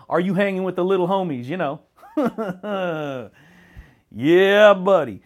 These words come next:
And so I, I just started reflecting back inwards. How do I view myself? How do I view myself?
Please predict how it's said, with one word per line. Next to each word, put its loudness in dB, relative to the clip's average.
And -10
so 2
I, 2
I 2
just -4
started -2
reflecting -6
back -4
inwards. -10
How 0
do 2
I 6
view -4
myself? -10
How -2
do 0
I 2
view -4
myself? -6